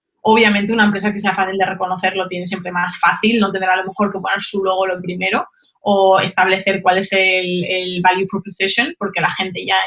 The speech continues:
ya la conoce. Eh, una más pequeña quizá de esta, mm, es interesante que, que así de primeras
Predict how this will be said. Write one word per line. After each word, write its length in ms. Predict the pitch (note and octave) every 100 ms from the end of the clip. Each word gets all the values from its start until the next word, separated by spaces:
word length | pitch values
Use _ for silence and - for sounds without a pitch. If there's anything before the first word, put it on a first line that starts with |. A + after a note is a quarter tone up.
| E3
ya 140 | D#3+ G#2
la 140 | F#3+ F#3+
conoce. 460 | F#3 F3+ - C#4+ - - - - _
Eh, 240 | G3 F#3
una 220 | G#3+ A3 G#3
más 180 | G#3 -
pequeña 440 | G3+ G#3 G#3 G3+
quizá 380 | F#3+ - F#3+ F#3+
de 80 | F#3+
esta, 520 | F#3+ - F#3+ F#3+ F#3
mm, 300 | F3+ F3 F3+ - -
es 100 | G#3
interesante 680 | G#3+ G3+ G3 G3+ G3+ G3+ F#3+
que, 540 | F#3+ F3+ E3+ A#2 - - _
que 100 | F#3
así 260 | F3 - G3+
de 80 | G3
primeras 720 | F3+ F#3+ F#3+ F#3 F#3 -